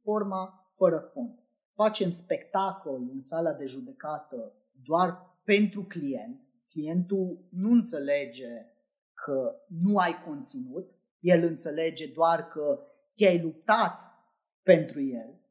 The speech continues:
Da? Și aici nici măcar nu vreau să duc discuția în direcția, na, ni-, nici nu știu, dar nu pot să o echivalez, echivalez ca fiind o formă de concurență neloială, în mod evident, dar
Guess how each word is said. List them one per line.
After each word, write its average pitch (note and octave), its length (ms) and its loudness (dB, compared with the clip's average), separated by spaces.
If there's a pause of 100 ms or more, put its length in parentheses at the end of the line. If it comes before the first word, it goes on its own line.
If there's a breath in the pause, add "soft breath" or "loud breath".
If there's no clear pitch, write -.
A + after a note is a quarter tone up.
(120)
Da? C3+ 400 -8
Și - 120 0
aici D#4 140 4 (360)
nici F#4 140 -6 (100)
măcar D4 160 2
nu A#3+ 380 0 (640)
vreau A#3+ 320 2
să F#3+ 520 2
duc G3 180 0
discuția F3+ 1040 0
în E3+ 200 2
direcția, E3+ 680 2 (540)
na, - 360 -4
ni-, A3 220 -8 (100)
nici F3 300 -2
nu E3+ 60 -4
știu, E3 180 0
dar C#3+ 220 0
nu F3 180 0
pot D#3 200 -8
să - 80 0
o D#3 40 0
echivalez, D3+ 580 -6
echivalez D#3 500 -2
ca D#3 120 -4
fiind D3 220 -6
o C#3+ 80 -6
formă D3+ 260 -10
de C#3+ 180 -8
concurență D3+ 640 -6
neloială, D3 520 -2
în D3 100 -8
mod D#3 160 -8
evident, D#3+ 420 -2
dar D#3 160 -4